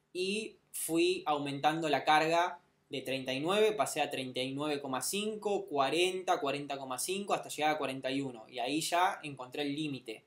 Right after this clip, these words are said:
para este peso de punta y para el largo total que yo le doy para mi fusil.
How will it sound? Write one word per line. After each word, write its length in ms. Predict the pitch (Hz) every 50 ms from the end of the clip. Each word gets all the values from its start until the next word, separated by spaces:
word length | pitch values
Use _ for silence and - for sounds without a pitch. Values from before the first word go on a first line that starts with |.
| _ _ _ _ _ _ _ - _ _
para 260 | - 135 135 131 139
este 260 | 165 185 185 185 185 175
peso 260 | 170 170 165 - 156
de 100 | 147 143
punta 480 | 139 143 143 135 127 117 123 107 - _ _ _ _ - - _ _ _ _ _ _ _ _ _ _ _
y 200 | - 165 185 196
para 240 | 185 - 165 156 151
el 140 | 147 143 151
largo 300 | 156 165 170 165 170 170
total 540 | 156 143 143 - 165 156 160 170 175 175 - _ _ _ _
que 160 | - 131 120
yo 260 | - - - 165 160
le 140 | 156 151 147
doy 420 | 151 151 156 160 160 170 185 - _ _ _ _ _ _ _ _ _ _ _ _ _ _ _ _ _ _ _ _ _ _ _
para 280 | - 143 156 160 160 156
mi 120 | 156 160
fusil. 520 | 156 - 151 - - 196 185 139 120 -